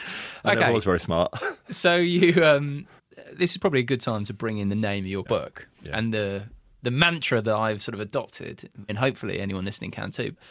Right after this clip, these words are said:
Speaker 1: Will it make the boat go faster? Where did "Will it make the boat go faster" come from? And explain the relevance of this question.
Speaker 2: So I, I'm gonna do that in a bit of a roundabout way, if,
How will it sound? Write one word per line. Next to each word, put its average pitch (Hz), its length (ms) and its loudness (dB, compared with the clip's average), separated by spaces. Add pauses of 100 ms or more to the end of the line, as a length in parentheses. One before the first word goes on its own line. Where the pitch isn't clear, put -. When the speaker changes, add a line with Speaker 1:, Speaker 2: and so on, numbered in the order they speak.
Speaker 1:
Will 120 260 2
it - 120 -2
make 107 220 -2
the 101 80 -8
boat 98 220 -6
go - 140 -8
faster? - 520 -8 (560)
Where 190 180 6
did 170 240 2
"Will 175 180 8
it - 160 0
make 139 220 2
the 135 60 -4
boat 120 260 2
go 113 160 0
faster" 110 360 -4
come 117 380 -2
from? - 500 -8
And 131 100 -4
explain 175 360 0
the 143 80 4
relevance 127 640 2 (100)
of 113 300 0
this 104 260 -4
question. - 540 -10 (180)
Speaker 2:
So 135 280 6
I, 143 180 6
I'm 143 80 6
gonna 135 160 6
do 123 140 4
that 110 160 6
in 107 80 4
a - 20 2
bit 104 140 4
of 90 60 -2
a 95 40 0
roundabout 92 320 4
way, 85 140 2
if, - 200 -8